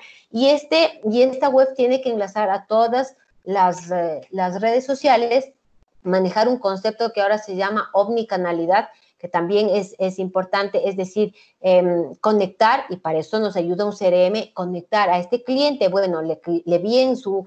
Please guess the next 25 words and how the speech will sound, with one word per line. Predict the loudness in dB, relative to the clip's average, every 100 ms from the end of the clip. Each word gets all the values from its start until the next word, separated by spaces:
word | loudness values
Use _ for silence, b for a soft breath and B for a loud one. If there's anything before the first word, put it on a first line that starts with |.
| B B
en | -8
su | -4
fanpage, | -2 0 2 2 2 2
este | 2 4 2 2
es |
el | 2 0
enlace | 0 0 -2 -4
de | -4
su | -8
fanpage, | -8 -10 0 0 0 B B
también | -2 2 4 6
lo | 4
puedo | 4 4 4
atender | 2 -2 0 -2 0
por | 0
WhatsApp, | 0 0 0 2
también | 0 -2 -2 -2
lo | -2
puedo | 0 0
atender | 0 -2 -4 -2
por | -2
WhatsApp, | 0 -2 -4 -8
y | -10
todo | -4 -2
integrado, | -2 -2 0 4 4 2